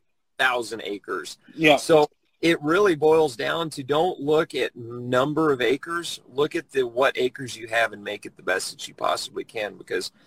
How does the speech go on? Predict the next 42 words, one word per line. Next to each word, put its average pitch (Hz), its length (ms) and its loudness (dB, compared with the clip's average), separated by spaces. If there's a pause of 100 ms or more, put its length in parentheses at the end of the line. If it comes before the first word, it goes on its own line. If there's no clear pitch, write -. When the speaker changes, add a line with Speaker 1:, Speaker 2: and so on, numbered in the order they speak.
(180)
Speaker 1:
it 110 120 2
doesn't 127 360 4
take 127 260 -2
much, 110 640 -2
much 127 320 0
for 113 100 -2
a 107 60 -2
mature 110 340 -2
deer 107 180 -4
to 98 80 -6
feel 87 220 -8
safe. 120 560 -4 (100)
If, 113 120 -10 (200)
I 120 60 0
mean, 120 260 -2
if - 200 -10
you've 143 120 -4
got 131 300 6 (240)
a - 80 0
small 117 500 4
tract 120 500 0
of - 180 -18
timber, 110 540 -6 (340)
um, 95 360 -4 (120)
and, 113 240 -4
and 127 160 -4 (600)
I 131 120 -2
met 151 200 4
a, - 160 -2
I 127 80 6
met 151 220 2
a 139 80 2
young 123 300 -4
kid, 113 400 -4
his, 110 400 -8
he 127 160 -8
was 123 100 -6
probably 127 320 2
ten 135 240 -4
years 127 240 0
old, 107 300 0 (720)
uh, 110 320 4